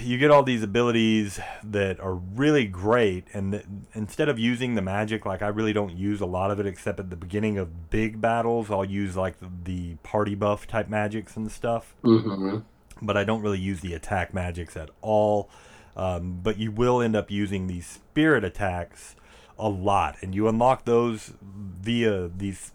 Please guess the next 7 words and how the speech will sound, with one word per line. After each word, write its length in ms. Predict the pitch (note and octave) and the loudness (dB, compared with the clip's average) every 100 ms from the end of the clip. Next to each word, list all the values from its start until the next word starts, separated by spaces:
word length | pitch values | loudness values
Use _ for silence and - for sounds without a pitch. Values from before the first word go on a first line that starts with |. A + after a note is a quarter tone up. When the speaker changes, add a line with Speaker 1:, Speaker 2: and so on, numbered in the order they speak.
| - | -6
Speaker 1:
items 320 | G#2+ A#2+ G2 | -2 -2 -2
called 340 | - F#2+ F2 | 0 0 -2
moonberries 1040 | E2 F2 F#2 G#2+ B2+ C3+ D3+ D#3+ E3 D#3+ - - - - - | -6 -6 0 0 0 0 0 0 -2 -4 -8 -18 -20 -20 -12
that 120 | G2+ | -6
you 120 | A#2 | -4
can 180 | A2 A2 | -2 -4
find 640 | G2 A2+ G#2 G#2+ G2+ F#2 | 0 2 2 2 0 -4